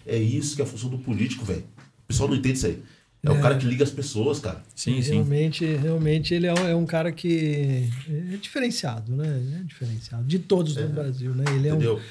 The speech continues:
Speaker 2: é um cara muito,
Speaker 1: Desse
Speaker 2: muito
Speaker 1: cara que eu acompanho, eu realmente sou, né, muito singelo ao trabalho dos caras. É ele e o Cleitinho Azevedo, que eu tive a oportunidade de conhecer
Speaker 2: É, esse eu
Speaker 1: pessoalmente.
Speaker 2: não sei.
Speaker 1: Cleitinho.
Speaker 2: Como é que é o nome?
Speaker 1: Cleitinho Azevedo.
Speaker 2: Eu não sei.
Speaker 1: É lá de
Speaker 2: Esse
Speaker 1: Minas.
Speaker 3: Minas.
Speaker 1: É,
Speaker 2: Eu não
Speaker 1: monstro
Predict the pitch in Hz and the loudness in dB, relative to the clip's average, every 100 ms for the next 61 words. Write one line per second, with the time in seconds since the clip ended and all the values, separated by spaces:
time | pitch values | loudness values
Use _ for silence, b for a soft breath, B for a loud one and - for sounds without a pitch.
0 | B - 139 160 156 180 170 123 165 - | B -4 -2 0 0 0 0 2 2 2
1 | 139 143 135 127 117 - 113 123 117 113 | -2 0 0 0 -2 2 2 2 -2 0
2 | 107 113 113 110 - - 110 120 113 - | 0 0 -2 -4 -4 -2 -2 -2 -6 -10
3 | 98 107 87 101 101 123 - 120 101 107 | -4 -2 -2 -4 -2 -2 -2 0 2 2
4 | 107 107 101 104 104 - 104 120 127 107 | 2 -2 -4 -4 -4 -2 0 0 0 0
5 | 92 110 131 131 131 135 123 113 87 92 | 0 0 0 -2 -4 -2 -2 -2 -4 -6
6 | 92 - _ - 104 104 104 98 98 98 | -10 -16 _ -8 -8 -8 -6 -6 -6 -6
7 | 170 160 156 175 180 190 170 147 - 190 | -4 -2 0 0 0 0 -2 -2 0 0
8 | 202 208 240 311 B B 98 107 110 92 | 0 0 -4 -6 B B -4 0 0 0
9 | 80 87 - - - _ 170 165 139 131 | -4 -4 -6 -16 -20 _ 0 2 2 2
10 | - - 139 87 95 - - - 120 123 | 4 4 4 2 0 -2 -4 0 2 2
11 | - 147 156 165 180 165 120 | -2 -4 -2 -2 -2 -2 0